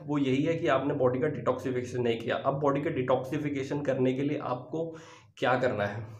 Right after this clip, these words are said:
आपको सबसे पहले सुबह उठना है। सुबह उठते ही जो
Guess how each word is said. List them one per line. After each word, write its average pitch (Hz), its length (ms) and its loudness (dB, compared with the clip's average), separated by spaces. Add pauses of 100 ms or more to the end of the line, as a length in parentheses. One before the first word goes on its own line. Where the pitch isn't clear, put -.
(200)
आपको 156 360 2
सबसे 160 300 0
पहले 123 300 0 (380)
सुबह 139 160 0
उठना 143 400 0
है। 175 180 -2
सुबह 139 400 -2
उठते 131 260 -4
ही 151 180 -4
जो 156 220 0